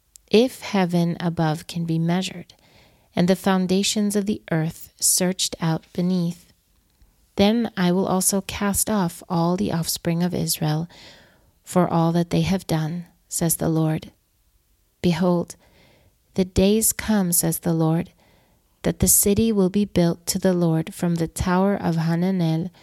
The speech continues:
to the gate of the corner. The measuring line will go out farther, straight onward to the hill Gariv, and will turn toward Goah.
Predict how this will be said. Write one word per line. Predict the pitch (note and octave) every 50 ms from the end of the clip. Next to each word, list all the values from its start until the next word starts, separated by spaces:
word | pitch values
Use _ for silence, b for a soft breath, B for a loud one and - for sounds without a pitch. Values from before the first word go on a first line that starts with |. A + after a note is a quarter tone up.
| b b b b _
to | - - G3
the | G3 G#3
gate | G3 - F3 E3 E3 - - -
of | F3 E3
the | F3
corner. | E3+ - - - E3+ D#3+ D#3+ D#3 D3 - F3 - _ _ _ _ _ _ _ _ _ _ _ _ _ _ _
The | G3 F#3
measuring | F#3 F3+ F3 F3+ E3+ F3 F#3 F#3 F#3 F3+ F3
line | E3+ E3 E3 E3+ E3+ F3 F#3 B B B B B B B B _
will | - F3 F3
go | F3 - F#3+ G3 G#3+ - -
out | - F3+ F3+ F3+ - -
farther, | - - - - F3+ F3 F3 F3+ F3+ G3 G#3 A3 G#3+ - _ _ _ -
straight | - - - - - G3 G3 G#3 A3 - -
onward | G3 F3 E3+ E3 E3 E3 E3 E3 E3+ G3 - _
to | - -
the | F3 F3+ F3+
hill | E3+ - F3+ E3+ E3+ E3+ E3+
Gariv, | E3+ - E3 D#3 D#3+ D#3+ E3 E3+ - E3+ F3 - B B B B B B B B B B B
and | - F#3 F#3 F#3 F3+
will | F3+ F#3 F#3 F#3
turn | - - - F#3 F3+ F3+ F#3+
toward | F#3+ - G3 F#3+ F#3+ F#3 F#3+ -
Goah. | - D#3 D3+ D#3+ F#3 F#3 F#3 -